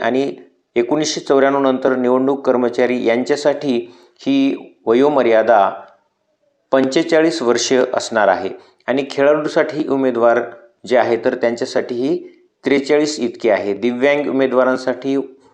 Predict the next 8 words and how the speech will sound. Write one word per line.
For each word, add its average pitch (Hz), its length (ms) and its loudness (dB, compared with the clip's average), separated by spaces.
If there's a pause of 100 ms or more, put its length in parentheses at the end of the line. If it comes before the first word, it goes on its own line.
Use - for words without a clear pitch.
(680)
वयोमर्यादा 127 720 2
पंचेचाळीस 131 760 -2
वर्ष 117 260 -2
आहे. 101 560 -2 (960)
प्रकल्पग्रस्त, 143 800 0
भूकंपग्रस्त 139 920 0 (720)
उमेदवारांसाठीही 139 1080 0
वयोमर्यादा 123 800 4